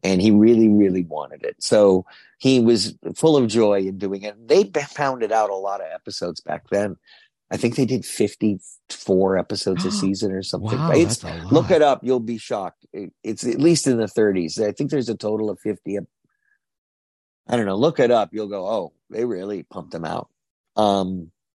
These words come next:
Speaker 1: and they had a fun, lot of fun doing it. He did fight with the director. I heard a great story. Um, oh God, I wish I could remember the director's name.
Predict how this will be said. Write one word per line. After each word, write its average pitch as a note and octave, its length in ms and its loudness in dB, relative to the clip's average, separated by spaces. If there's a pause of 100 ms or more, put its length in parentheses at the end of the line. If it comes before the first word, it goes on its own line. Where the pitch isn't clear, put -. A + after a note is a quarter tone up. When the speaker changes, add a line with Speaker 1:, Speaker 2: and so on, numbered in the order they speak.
(580)
Speaker 1:
and C3 140 0
they C3 60 0
had B2+ 140 2
a A#2 40 2
fun, G2+ 280 -6
lot G#2 180 0
of F#2 80 -10
fun F#2+ 220 -10
doing F#2 280 -6
it. F#2 120 -14 (180)
He C#3+ 120 0
did D3 140 2
fight B2 200 2
with A2 80 -4
the A2+ 80 -2
director. G2 440 -4
I E2+ 40 -10
heard F#2+ 160 -6
a - 20 -8
great F#2 240 -4
story. F2 560 -4 (640)
Um, F2+ 560 0
oh - 120 -16
God, - 180 -12
I F#2 120 -14
wish G2+ 220 -8
I G2 40 -8
could F2+ 120 -4
remember F2+ 280 -4
the F#2 100 -8
director's E2 720 -8
name. A2 680 0